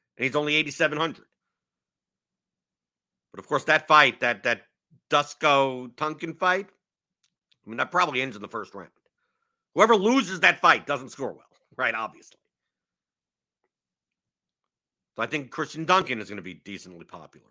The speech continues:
I think, uh, Ludovic Klein at plus one ten inside the distance, he'll be decently popular. But, I mean, nothing stands out that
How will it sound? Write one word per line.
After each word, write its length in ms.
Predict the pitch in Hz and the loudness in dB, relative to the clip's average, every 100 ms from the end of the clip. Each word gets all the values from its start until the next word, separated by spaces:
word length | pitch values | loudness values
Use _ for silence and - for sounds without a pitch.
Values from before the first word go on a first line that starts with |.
| - | -18
I 100 | 90 | -16
think, 260 | 117 104 _ 107 | -14 -14 _ -8
uh, 260 | 104 104 104 | -6 -6 -8
Ludovic 400 | 117 143 165 165 | -8 -6 -4 -6
Klein 380 | - 170 185 165 | -2 2 4 2
at 120 | 120 | -4
plus 280 | - 147 - | -6 -6 -6
one 220 | 135 139 | -6 -6
ten 420 | 131 147 151 262 269 _ _ _ - | -8 -8 -8 -10 -16 _ _ _ -14
inside 320 | 143 170 170 | -2 0 0
the 60 | |
distance, 400 | 165 180 175 202 | -2 -8 -8 -10
he'll 140 | - 208 | -6 -6
be 100 | 165 | -8
decently 420 | 117 110 104 98 | -10 -12 -12 -16
popular. 440 | 85 87 - 82 | -14 -16 -18 -16
But, 180 | 101 165 | -12 -6
I 60 | 190 | -4
mean, 260 | 190 175 - _ _ | -4 -8 -12 _ _
nothing 340 | 233 320 339 339 | -4 -2 -2 -6
stands 400 | - 226 226 196 | -4 -2 0 2
out 400 | 185 120 113 104 | 2 0 -12 -4
that 320 | 151 165 | 2 4